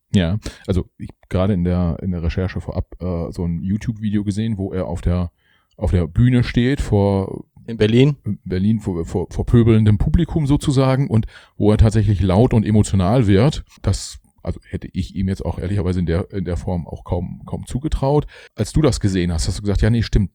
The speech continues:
Speaker 1: den Scholz, den hab ich schon mal hier und da schon mal so gesehen.
Speaker 2: Den Scholz gibt es auch. Äh, man muss sagen, ich war vor, pf, jetzt schon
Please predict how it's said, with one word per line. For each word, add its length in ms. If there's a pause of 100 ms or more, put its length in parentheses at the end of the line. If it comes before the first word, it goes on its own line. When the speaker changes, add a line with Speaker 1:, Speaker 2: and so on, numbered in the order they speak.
(220)
Speaker 1:
den 180
Scholz, 280
den 120
hab 80
ich 60
schon 140
mal 280 (360)
hier 160
und 100
da 80
schon 140
mal 140
so 100
gesehen. 400 (100)
Speaker 2:
Den 140
Scholz 320
gibt 180
es 160
auch. 400
Äh, 80
man 160
muss 140
sagen, 160
ich 120
war 120
vor, 440
pf, 200
jetzt 180
schon 220